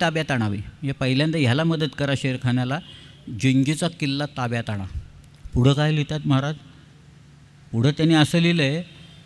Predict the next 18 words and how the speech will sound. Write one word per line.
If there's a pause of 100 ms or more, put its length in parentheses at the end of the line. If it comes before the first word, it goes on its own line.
(100)
"आणि
मग
शेरखानास
बोलवून (260)
कमजोर
असेल
ते
पाहून (1160)
जबे
करून
टाकावे (1300)
आणि (100)
त्याचे
फौजेवर
आपली
फौज
घालावी,
म्हणजे